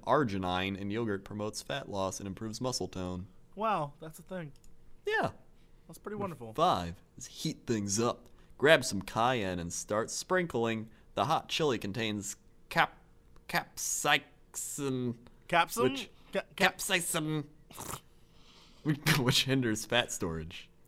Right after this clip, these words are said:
Speaker 1: and
Speaker 2: Yeah,
Speaker 1: revs
Speaker 2: girl.
Speaker 1: up your metabolism.
Speaker 2: Let me see, let me see that capsaicin.
Speaker 1: Give me some of that capsaicin.
Speaker 2: Give me some of that capsaicin, girl.
Speaker 1: Mm.
Speaker 2: That's, that's, that's what we'll be like after we become rap stars. <laughs>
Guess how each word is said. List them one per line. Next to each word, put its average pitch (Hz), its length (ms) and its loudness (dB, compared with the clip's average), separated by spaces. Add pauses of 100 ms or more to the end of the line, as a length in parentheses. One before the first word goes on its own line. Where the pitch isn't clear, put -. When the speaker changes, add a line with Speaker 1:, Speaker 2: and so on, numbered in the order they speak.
(120)
Speaker 1:
and 92 220 -4
Speaker 2:
Yeah, 190 220 8
Speaker 1:
revs 175 120 2
Speaker 2:
girl. 175 240 12
Speaker 1:
up 202 60 8
your 190 60 0
metabolism. 160 440 0
Speaker 2:
Let - 20 2
me 202 60 2
see, - 160 -2
let 226 140 4
me 240 100 2
see 233 180 -2
that 226 200 6
capsaicin. 165 920 2 (800)
Speaker 1:
Give 95 120 -4
me 90 60 -4
some 98 240 -4
of 90 80 -2
that 80 180 -2
capsaicin. 92 760 -2
Speaker 2:
Give 202 80 -6
me 185 80 -2
some 175 160 -6
of 160 180 -2
that - 60 -12
capsaicin, 156 640 -6
girl. 131 400 -6 (1000)
Speaker 1:
Mm. 98 260 -2
Speaker 2:
That's, - 220 -6
that's, 165 280 -4 (120)
that's 185 220 2
what 202 100 -2
we'll 214 100 -2
be 190 140 2
like 165 340 4
after 147 220 2
we 147 200 -4
become 135 320 -6
rap 135 200 -2
stars. 110 560 -8
<laughs> - 60 -16